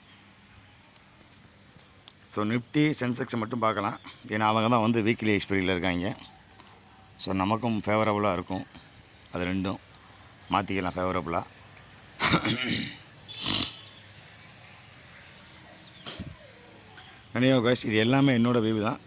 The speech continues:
த்ரீ ஃபார்ட்டி ஒன் இருக்கா பார்த்தீங்களா? இன்னும் வந்து மார்க்கெட் வந்து டவுனில் தான் மூவ்மெண்ட் பண்ண பார்க்குறாங்க.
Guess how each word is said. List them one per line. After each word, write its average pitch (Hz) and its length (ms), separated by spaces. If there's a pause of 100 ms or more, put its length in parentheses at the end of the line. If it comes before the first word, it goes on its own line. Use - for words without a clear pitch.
(680)
த்ரீ 123 120 (140)
ஃபார்ட்டி 120 400
ஒன் 107 140
இருக்கா 104 180
பார்த்தீங்களா? 90 300 (420)
இன்னும் 131 300
வந்து 120 160 (100)
மார்க்கெட் 120 260
வந்து 117 220
டவுனில் 117 340
தான் 113 140
மூவ்மெண்ட் 110 400
பண்ண 107 180 (120)
பார்க்குறாங்க. 101 520